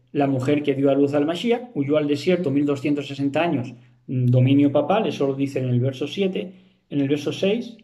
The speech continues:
perdón, y en el verso siete dice, "Después hubo una ba-, gran batalla en el cielo, una batalla de doctrina, in this time, en este tiempo, entre Mijael,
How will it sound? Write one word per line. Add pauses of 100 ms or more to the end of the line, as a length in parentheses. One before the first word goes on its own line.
(200)
perdón,
y
en
el
verso
siete
dice, (280)
"Después
hubo
una
ba-,
gran
batalla
en
el
cielo,
una
batalla
de
doctrina, (420)
in
this
time,
en
este
tiempo,
entre
Mijael,